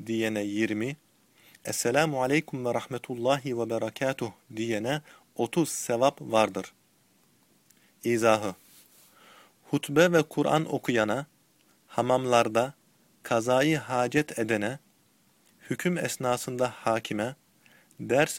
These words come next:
esnasında müderrise, namaz esnasında namaz kılana selam verilemez.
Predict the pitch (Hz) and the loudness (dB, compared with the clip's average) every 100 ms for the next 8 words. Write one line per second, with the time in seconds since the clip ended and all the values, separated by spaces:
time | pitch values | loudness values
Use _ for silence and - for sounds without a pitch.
0 | - 123 - 123 120 - 120 117 139 127 | -6 -6 -2 -2 -2 -4 -4 -2 -2 -2
1 | 117 117 117 104 107 - 117 - _ _ | -2 0 -2 -2 -4 -2 -4 -6 _ _
2 | _ _ - _ 113 120 147 160 127 123 | _ _ -20 _ -2 2 2 0 -2 -6
3 | - 120 120 123 117 127 113 117 139 135 | -2 -4 -4 -6 -4 -4 -2 -2 -2 -2
4 | - - 120 113 131 143 - 131 120 139 | -8 -4 -2 0 -4 -6 -6 -2 0 0
5 | 127 110 117 113 113 92 - | 0 0 0 2 0 -2 -8